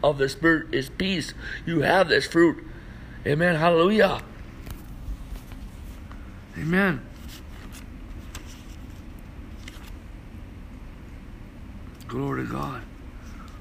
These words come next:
In here, in Colossians, before we go to Philippians, in Colossians chapter three, hallelujah, verse fifteen,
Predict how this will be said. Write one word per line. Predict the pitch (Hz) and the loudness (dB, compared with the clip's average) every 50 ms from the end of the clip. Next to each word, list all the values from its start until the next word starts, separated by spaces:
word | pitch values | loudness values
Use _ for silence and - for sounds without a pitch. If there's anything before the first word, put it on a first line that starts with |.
| - - - - - - - - - - - - - - - - - | -14 -14 -12 -12 -12 -14 -14 -14 -14 -14 -14 -14 -12 -12 -12 -10 -6
In | - 120 135 139 | -2 0 0 2
here, | 139 147 156 151 147 147 143 139 - - - - - - - | 4 4 4 4 4 2 2 0 -6 -10 -10 -10 -8 -6 -2
in | 117 127 120 | -2 -2 -2
Colossians, | - - 127 127 135 151 156 - 120 120 117 110 - - - - - - - - - - - - - - - - - - - - - - | -2 -2 0 0 0 0 0 -2 -4 -4 -4 -6 -8 -8 -10 -10 -10 -10 -10 -10 -10 -10 -12 -12 -12 -12 -12 -12 -14 -14 -14 -14 -10 -6
before | - 117 - - 147 147 143 | -6 -6 -2 0 0 0 2
we | 147 143 | 0 0
go | 135 139 143 | 0 0 0
to | 139 143 | 0 -2
Philippians, | 131 - 143 143 139 139 135 131 135 139 - - - - - - - - - - - - - - - - - - - - - - - - - - - - - - - - - - - - - - - - - - | -2 -2 -2 -2 -2 -2 -4 -4 -4 -6 -8 -10 -12 -12 -12 -12 -12 -12 -12 -12 -12 -12 -14 -12 -14 -14 -14 -14 -14 -14 -14 -14 -14 -14 -14 -14 -14 -14 -14 -14 -12 -12 -12 -12 -12 -14 -12 -12 -12 -12 -8 -4
in | - 127 | -4 -4
Colossians | 123 - 127 135 139 139 - 131 127 123 120 - | -4 -2 -2 0 0 0 -2 -2 -4 -4 -2 -2
chapter | 131 131 127 - 123 | -4 -4 -4 -6 -8
three, | 117 123 135 139 147 147 139 127 - - - - - - - - - - - - - - - - - - - - - - - - - - - - - - - - - - - - - - - - - - - - - - - - - - - - - - - | -4 0 2 2 4 2 2 0 -4 -10 -12 -12 -12 -12 -12 -12 -12 -12 -12 -12 -12 -12 -12 -14 -14 -14 -14 -14 -14 -14 -14 -14 -12 -12 -12 -12 -12 -12 -14 -14 -12 -12 -12 -12 -12 -12 -12 -12 -12 -12 -12 -12 -12 -12 -12 -12 -12 -12 -12 -12 -12 -10 -8
hallelujah, | - 127 131 127 127 127 127 120 117 117 - - - - - - - - - - - - - - - - - - - - | -6 -4 -2 -2 -2 -2 -2 -4 -4 -6 -10 -14 -14 -14 -14 -14 -14 -14 -14 -14 -14 -14 -14 -14 -12 -12 -14 -14 -8 -2
verse | 104 123 131 127 | 0 0 0 0
fifteen, | - - 127 123 - 143 147 139 120 113 | 0 -2 -2 0 0 0 0 0 0 -4